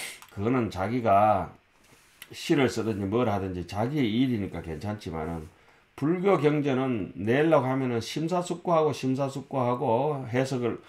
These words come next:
번역본을 하나 내려 해도 어른 스님들한테 여쭤보고 여쭤보고 아무나 해가지고 해야 되는 게 아니고 길을 아는 사람들에게 선배 후배 이래 다 여쭤보고 보고 따듬고 보고 따듬고 해가지고 진중하게 내야 되거든요. 그런데 그걸 갖다 하나의 그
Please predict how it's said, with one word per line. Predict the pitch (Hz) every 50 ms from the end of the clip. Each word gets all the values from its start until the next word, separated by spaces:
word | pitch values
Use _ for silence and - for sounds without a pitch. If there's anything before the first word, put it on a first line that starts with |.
| - _ _ -
번역본을 | 131 139 139 120 - 117 117 113 104
하나 | 110 110 110
내려 | 104 104 107 110 117 113
해도 | 104 101 101 131 131 127 101 87 - - - - - - _ -
어른 | 113 120 123 127 123
스님들한테 | 113 123 120 113 110 110 107 101 101 98 101 98
여쭤보고 | - - 123 117 110 104 101 98 95 92 90
여쭤보고 | - 110 104 95 92 90 87
아무나 | - 87 98 110 131 156 165
해가지고 | 151 139 139 131 113 110
해야 | 113 117 107
되는 | 110 107 113
게 | 110 107
아니고 | 101 98 95 90 87 - - - - - - - _ _
길을 | - - 151 151 156 143
아는 | 113 107 123 139 151 151 143
사람들에게 | 123 131 127 123 117 113 113 110 110 110 113
선배 | 110 - - 147 147 139 135 127
후배 | 117 113 - 127 131 127 123 113
이래 | 117 131 131 -
다 | - - - - - - - - - - - - -
여쭤보고 | 139 - 131 - - 147 139 131 135 135 127 135 123
보고 | - - 139 143 127 131 131 120 - -
따듬고 | - 117 117 123 123 131 123 117
보고 | 117 123 127 127 120
따듬고 | - 92 113 120 123 127 127
해가지고 | 113 110 110 110 123 127 139 135 123 113 - - _ - - _ _ _
진중하게 | - - 113 110 120 120 123 123 143 156 170 185 185 160
내야 | 131 123 131 127 120 110 101 98 82 - - -
되거든요. | 90 87 85 98 92 90 85 80 85 98 110 98 78 78 85 _ _ _ _ _ _ _ _ _ _ _ _ _ _ _
그런데 | - - 156 156 151 139
그걸 | 127 139 143 170 170 143
갖다 | 156 135 - 123
하나의 | 120 139 151 156 156 151 143
그 | 135 143 139 135 131 - -